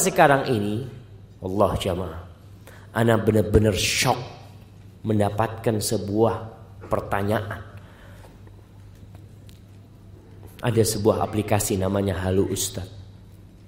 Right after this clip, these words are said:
Itu seorang bertanya, "Ustadz, ana mau tanya Ustadz, ada tetangga kami,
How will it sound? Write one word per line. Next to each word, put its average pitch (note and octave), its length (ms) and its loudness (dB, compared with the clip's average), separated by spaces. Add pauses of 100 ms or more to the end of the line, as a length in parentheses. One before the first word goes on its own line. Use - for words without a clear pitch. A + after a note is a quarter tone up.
(1200)
Itu B2+ 240 2
seorang A2+ 240 2
bertanya, A2 400 0
"Ustadz, A#2 320 0
ana A2+ 240 0
mau A2 160 0
tanya G2+ 240 0
Ustadz, - 640 -10
ada A#2 240 4
tetangga G#2 560 0
kami, G2 480 -4